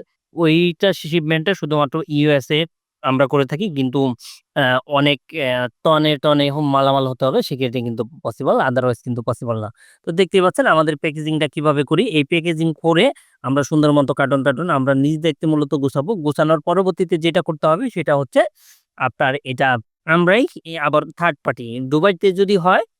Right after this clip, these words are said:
তাহলে আমরা বাংলাদেশ থেকে আপনি চাইলে ডিএসএল, ফিডেক্স, আরামেক্স, ইউপিএস সকল মাধ্যম, যে যে মাধ্যম আছেন,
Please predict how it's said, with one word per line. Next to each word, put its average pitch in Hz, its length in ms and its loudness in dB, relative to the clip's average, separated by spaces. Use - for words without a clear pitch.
তাহলে 170 320 4
আমরা 156 300 2
বাংলাদেশ 151 500 -2
থেকে 165 200 -2
আপনি 160 240 -2
চাইলে 143 180 2
ডিএসএল, 139 440 -2
ফিডেক্স, 139 400 -4
আরামেক্স, 135 460 -2
ইউপিএস 135 440 -2
সকল 190 520 2
মাধ্যম, 147 460 2
যে 139 180 2
যে 143 120 0
মাধ্যম 139 320 2
আছেন, 202 260 -2